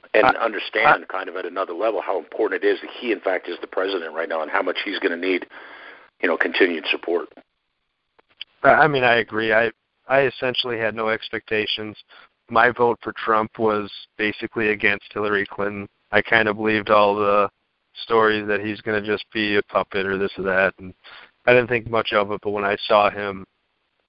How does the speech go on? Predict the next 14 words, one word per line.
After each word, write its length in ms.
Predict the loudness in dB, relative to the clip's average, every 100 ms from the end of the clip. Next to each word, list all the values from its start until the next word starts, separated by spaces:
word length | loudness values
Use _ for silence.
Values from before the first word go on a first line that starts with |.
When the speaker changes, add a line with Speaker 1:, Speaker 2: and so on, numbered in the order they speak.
| -10
Speaker 2:
annihilate 760 | -4 2 4 4 0 -2 -6 _ _ _ _ _
Trans-Pacific 800 | -4 -2 -2 -6 -10 -8 -8 -8
Partnership 520 | 0 0 0 -6 -6 -4
day 200 | -4 -4
one, 340 | -4 -6 -6 -8 _ _ _ _ _ -2
and 160 | 0 2
then 140 | 4
after 320 | 2 0 -2
that, 300 | 2 4 2 _ _ _ _ _ _ -16
Burns, 720 | 0 4 6 4 0 -4 -10 -14 _ _ _ -10
the 80 | -10
climate, 580 | 0 4 4 2 -2 -6 -16 -20 _ -2
uh, 180 | 0 0
agreement, 600 | 0 0 0 2 0